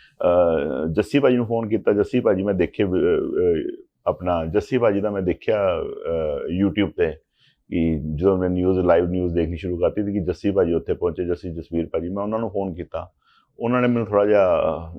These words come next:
ਦੱਸਿਆ ਕਿ ਇੱਦਾਂ ਦਾ ਕੁਛ ਸਿਚੁਏਸ਼ਨ ਠੀਕ ਲੱਗ ਨਹੀਂ ਰਹੀ ਤੇ, ਅਹ,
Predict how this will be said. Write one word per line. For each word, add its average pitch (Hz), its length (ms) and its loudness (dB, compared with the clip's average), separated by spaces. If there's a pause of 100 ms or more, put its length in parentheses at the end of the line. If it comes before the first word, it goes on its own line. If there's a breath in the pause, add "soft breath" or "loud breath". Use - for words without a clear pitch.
(120)
ਦੱਸਿਆ 95 360 2
ਕਿ 92 260 -4 (140)
ਇੱਦਾਂ 85 220 0
ਦਾ 82 320 0
ਕੁਛ - 260 -12 (140)
ਸਿਚੁਏਸ਼ਨ 87 580 -6 (480)
ਠੀਕ 90 200 0
ਲੱਗ 82 200 2
ਨਹੀਂ 90 180 0
ਰਹੀ 87 220 -2
ਤੇ, 87 120 0
ਅਹ, 78 720 -6